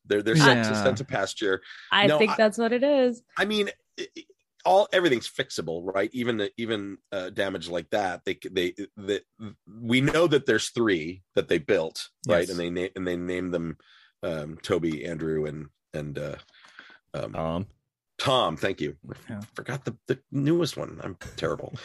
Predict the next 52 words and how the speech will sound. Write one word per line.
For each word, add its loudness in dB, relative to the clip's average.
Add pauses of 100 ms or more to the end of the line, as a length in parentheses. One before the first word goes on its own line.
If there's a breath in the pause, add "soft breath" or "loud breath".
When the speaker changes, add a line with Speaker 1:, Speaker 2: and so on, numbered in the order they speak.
(140)
Speaker 2:
<laughs> -10
Speaker 1:
Um, 2 (520 loud breath)
but, 2
like, 2 (920)
that 0
doesn't 2
mean 2
that 0
they 2
have -2
a, -4
you -2
know, 0
a 2
bucket -2
full -2
of -4
arms -2
and -4
fingers -2
and, -2
like, 0
parts, 0
right? 2
Like, 2
so 4
Speaker 2:
Right. -2 (680 loud breath)
Speaker 1:
I, -4 (100)
I, 2
first -8
of 6
Speaker 3:
Allegedly. 8
Speaker 1:
all, 2 (200 soft breath)
what, 2 (140)
allegedly. 0 (140)
Yeah, 4
I 4
don't, 4
I 4
don't 10
know 10
Speaker 3:
<laughs> 4
Speaker 1:
any 4
of -2
this 0
for -2
sure. -2
This -6
is -2
just 2
my 2
own, 0